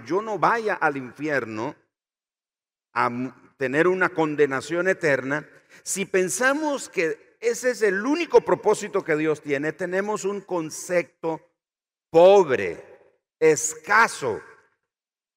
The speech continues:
y a la vez limitado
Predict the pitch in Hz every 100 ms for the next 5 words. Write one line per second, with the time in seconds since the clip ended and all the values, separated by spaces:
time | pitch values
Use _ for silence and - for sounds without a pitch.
0 | _ _ 180 190 170 156 165 208 202 -
1 | - 180 202 208 185 190 156 254 226 190
2 | 123 104